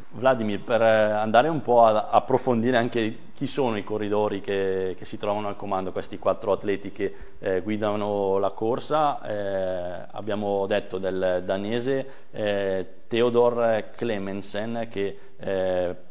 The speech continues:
veste i colori della formazione tedesca Team Auto Eder Bayer.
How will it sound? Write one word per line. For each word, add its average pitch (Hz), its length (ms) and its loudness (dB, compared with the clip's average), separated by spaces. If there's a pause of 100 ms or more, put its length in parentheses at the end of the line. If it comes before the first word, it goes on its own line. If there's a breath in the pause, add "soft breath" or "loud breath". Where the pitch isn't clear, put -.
(320)
veste 98 540 -4
i 98 60 -6
colori 104 300 0
della 101 140 0
formazione 95 440 -4
tedesca 95 420 -4
Team 98 300 -6
Auto 95 340 -4
Eder 95 240 -2
Bayer. 98 580 0